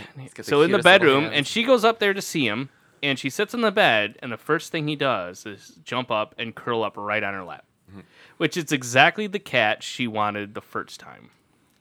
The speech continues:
Speaker 1: Right.
Speaker 2: So it was really weird that, you know, and when we had to give that other cat back, it just totally broke my girlfriend's heart because she cares about that kind of thing. You know, we couldn't
Speaker 1: Right.
Speaker 2: save the cat. So,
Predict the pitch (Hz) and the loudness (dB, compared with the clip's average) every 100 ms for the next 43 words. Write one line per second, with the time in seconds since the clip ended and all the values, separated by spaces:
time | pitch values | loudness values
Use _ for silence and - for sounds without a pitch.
0 | _ _ 87 76 69 69 _ _ - 175 | _ _ -20 -20 -20 _ _ _ 2 4
1 | 175 175 170 147 220 226 170 170 147 120 | 4 4 2 2 0 0 4 6 6 6
2 | 110 110 - - 117 139 160 156 165 165 | 2 -2 -2 -8 -2 4 4 4 2 2
3 | 160 165 180 180 202 190 160 151 135 170 | -4 -2 0 4 2 2 2 4 4 2
4 | 254 - 101 101 101 123 92 123 - 131 | 0 -2 -2 -2 -2 -4 -4 -8 -4 -2
5 | 131 120 107 110 107 _ 110 98 95 101 | -2 -2 0 -2 -4 _ -10 -8 -8 -10
6 | 98 123 110 87 - - 95 - - 95 | -2 2 2 0 -12 -12 -12 -10 -12 -12
7 | 90 85 - - 101 92 92 - - 90 | -12 -16 -14 -8 -8 -8 -14 -14 -12 -12
8 | 82 67 - 69 64 - - 95 92 71 | -12 -16 -16 -18 -20 -20 -20 -20 -20 -20
9 | 71 62 113 - 104 - - 104 90 - | -18 -16 -14 -14 -14 -12 -8 -6 -8 -14
10 | 95 85 - _ _ _ _ _ - _ | -12 -12 -16 _ _ _ _ _ -20 _
11 | _ - 107 92 90 | _ -8 -6 -6 -12